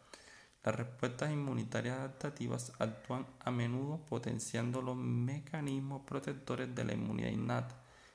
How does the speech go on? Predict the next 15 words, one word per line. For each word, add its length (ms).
lo 300
que 200
las 420
hace 300
más 260
capaces 680
de 180
combatir 640
eficazmente 960
a 160
los 160
microbios 540
patógenos. 800
Nos 160
encanta 580